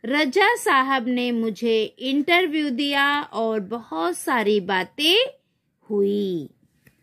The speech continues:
ठीक है बच्चों, तो ये हो गया हमारा भाषा बिंदु। अब आगे, मैंने समझा, आपने इस पाठ से क्या समझा वो आपको यहाँ पर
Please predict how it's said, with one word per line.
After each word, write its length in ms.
ठीक 180
है 60
बच्चों, 420
तो 80
ये 240
हो 200
गया 300
हमारा 520
भाषा 500
बिंदु। 500
अब 140
आगे, 420
मैंने 440
समझा, 560
आपने 360
इस 120
पाठ 260
से 180
क्या 260
समझा 800
वो 120
आपको 440
यहाँ 320
पर 500